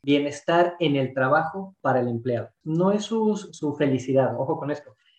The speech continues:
es su bienestar físico, pero con la consecuencia de que si una persona físicamente está bien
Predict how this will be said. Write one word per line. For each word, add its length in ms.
es 120
su 120
bienestar 640
físico, 520
pero 640
con 220
la 160
consecuencia 600
de 100
que 100
si 160
una 180
persona 380
físicamente 600
está 220
bien 320